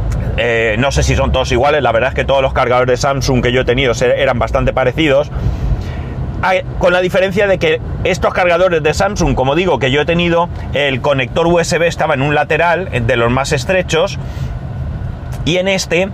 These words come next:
cargador están en la parte de arriba, ¿no? En la superficie de arriba. Los dos, uno al lado del otro, señalado con su, eh, con su carga y demás.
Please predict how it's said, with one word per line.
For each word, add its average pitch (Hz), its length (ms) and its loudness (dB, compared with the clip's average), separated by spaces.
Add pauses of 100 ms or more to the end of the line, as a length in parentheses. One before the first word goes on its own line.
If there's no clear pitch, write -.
cargador 156 540 2
están 151 420 -2
en 143 140 -2
la 120 120 0
parte 139 240 0
de 123 100 4
arriba, 101 420 0
¿no? 113 100 0
En 131 60 0
la 117 60 0
superficie 123 640 -2
de 113 220 2
arriba. 98 500 -2 (560)
Los 113 240 0
dos, 120 260 0
uno 123 140 2
al 117 80 0
lado 120 140 2
del 123 80 4
otro, 208 300 2
señalado 117 460 0
con 117 180 0
su, 165 320 0 (240)
eh, 110 840 2 (480)
con 123 140 2
su 139 140 0
carga 170 380 2
y 143 60 -2
demás. 98 400 -2